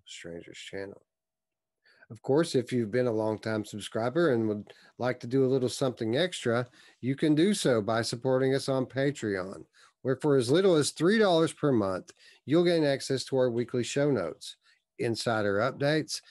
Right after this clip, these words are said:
as well as the always awesome Money Show. Three bucks per month, a great deal. Uh, and again, thank you to everyone who, uh, supports us on there. We're, we're, uh,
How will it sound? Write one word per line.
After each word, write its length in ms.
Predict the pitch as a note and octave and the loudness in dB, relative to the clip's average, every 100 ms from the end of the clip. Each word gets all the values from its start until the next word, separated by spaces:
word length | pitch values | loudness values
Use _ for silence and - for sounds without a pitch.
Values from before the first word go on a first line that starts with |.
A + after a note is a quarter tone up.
| - _ - | -20 _ -4
as 200 | D#3 C3 | -2 2
well 300 | C#3+ C#3+ C#3 | 2 4 4
as 160 | C3 | 2
the 160 | A#2 C#3 | 2 2
always 500 | B2+ B2+ B2 B2+ A2+ | 2 2 2 0 -2
awesome 680 | - F#2+ F#2+ - G2 F#2+ F#2 _ _ _ - | -8 -12 -10 -10 -10 -10 -12 _ _ _ -4
Money 260 | B2+ C3 | 0 0
Show. 400 | G2+ - D2+ C#2+ - _ _ - | -2 -6 -10 -12 -18 _ _ -4
Three 220 | D3+ G3+ | 0 2
bucks 520 | D#3 C#3+ - - - _ | 2 0 -2 -8 -10 _
per 120 | C#3 | 0
month, 500 | C3 A2+ G2+ F#2 - - _ | 0 0 -2 -6 -12 -20 _
a 80 | C3 | -8
great 320 | A#2 B2 A#2 | -2 0 -2
deal. 460 | G#2+ G2+ F2+ E2+ E2+ _ _ _ _ _ - | -4 -6 -6 -10 -12 _ _ _ _ _ -12
Uh, 600 | F2 F2+ F2+ F#2 F#2+ F#2 | -10 -8 -8 -8 -8 -10
and 420 | - G#2+ G#2+ G2+ F#2 _ | -10 -8 -6 -8 -12 _
again, 480 | A2+ A2 B2+ B2 A2+ - | -8 -2 -2 -2 -6 -10
thank 240 | - B2+ A#2 | -4 -4 -2
you 120 | A#2+ | -2
to 120 | A#2+ | 0
everyone 400 | A2 A#2+ A#2 B2 | -2 -2 -2 0
who, 300 | B2 B2 B2 | -2 -4 -2
uh, 120 | C3 | -2
supports 460 | B2+ - B2+ D3 - | -2 -6 -6 -6 -6
us 140 | G2+ | -10
on 160 | F#2+ F2+ | -8 -8
there. 180 | F2+ F#2+ | -10 -12
We're, 240 | G2 G2+ - _ _ _ _ - | -8 -8 -8 _ _ _ _ -14
we're, 320 | G2 G2 G2 | -8 -4 -4
uh, 240 | G2+ G2+ | -4 -6